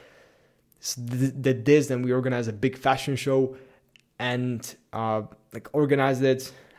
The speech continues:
and pretty much just, like, literally had, uh, like, the, it was the biggest conference room i-, in the entire Slovakia.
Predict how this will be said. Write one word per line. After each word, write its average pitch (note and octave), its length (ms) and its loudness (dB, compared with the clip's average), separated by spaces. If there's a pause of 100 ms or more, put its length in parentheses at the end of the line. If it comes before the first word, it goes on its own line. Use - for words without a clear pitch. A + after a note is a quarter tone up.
(140)
and A#2 440 -6 (480)
pretty A#2 220 -10
much A2+ 200 -10
just, A#2 240 -12
like, A2 200 -8 (300)
literally C3 440 -2
had, A2 180 -6 (360)
uh, A#2+ 100 -6 (160)
like, A#2 240 -8
the, - 200 -6 (100)
it D3+ 100 -6
was D3 180 0
the A#2 80 -10
biggest C#3 400 2
conference C3 540 2
room B2 380 -4
i-, A#2 160 -8
in B2+ 120 -6
the A2 120 -6
entire C3 300 0
Slovakia. B2 680 -2